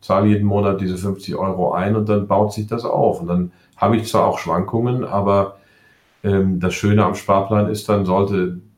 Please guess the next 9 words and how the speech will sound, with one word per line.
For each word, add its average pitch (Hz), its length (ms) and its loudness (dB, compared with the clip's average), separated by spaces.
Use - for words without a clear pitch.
der 92 120 -6
Fondspreis 98 560 -2
mal 87 200 0
einbrechen, 98 560 -2
kriege 104 220 -4
ich 101 120 -6
halt 92 180 -2
mehr 90 260 -2
Anteile, 95 680 0